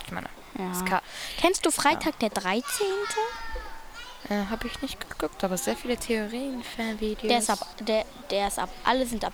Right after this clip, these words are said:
Speaker 2: achtzehn und da kommt sehr viel, also eigentlich fast nur Blut vor.
Speaker 1: Ich hab The Walking Dead fast komplett durch. Und der ist auch ab achtzehn.
Speaker 2: Was passiert da?
Speaker 1: Zombies.
Speaker 2: Brr.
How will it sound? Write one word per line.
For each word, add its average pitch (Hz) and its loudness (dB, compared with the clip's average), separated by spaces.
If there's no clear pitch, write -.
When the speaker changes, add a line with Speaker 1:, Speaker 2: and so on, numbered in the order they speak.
Speaker 2:
achtzehn - 0
und 254 0
da 226 4
kommt 220 -2
sehr 294 2
viel, 254 -6
also 233 2
eigentlich 233 0
fast - 0
nur 254 2
Blut 220 -2
vor. 196 4
Speaker 1:
Ich 370 8
hab 427 4
The 277 4
Walking 320 4
Dead 277 6
fast - 2
komplett 190 2
durch. 180 4
Und 226 6
der 240 8
ist 233 0
auch 320 6
ab 277 4
achtzehn. - 2
Speaker 2:
Was 240 -8
passiert 247 -2
da? 233 -4
Speaker 1:
Zombies. 196 6
Speaker 2:
Brr. 208 -2